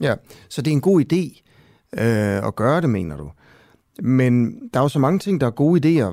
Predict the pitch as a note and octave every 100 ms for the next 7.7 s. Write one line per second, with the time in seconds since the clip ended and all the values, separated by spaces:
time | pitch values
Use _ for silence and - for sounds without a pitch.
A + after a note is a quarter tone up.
0 | - C3 B2+ A2+ G#2 A#2+ A#2+ G2+ C#3 B2+
1 | B2 - C3 - - B2 F2+ - - -
2 | G#2+ F#2+ - G#2+ F#2+ - B2+ A#2+ C3+ D3+
3 | F#3 D#3 D#2+ D#2 - _ _ - - F2
4 | F#2 G#2 G#2+ B2+ _ _ _ - G#2 F#2
5 | F2 D#2+ - _ _ _ - - G#2+ G#2
6 | F#2+ F#2 F2+ A2 - F#3+ - C#3+ F3+ -
7 | A#2 G2+ F#2+ A#2 G2+ A2+ G#2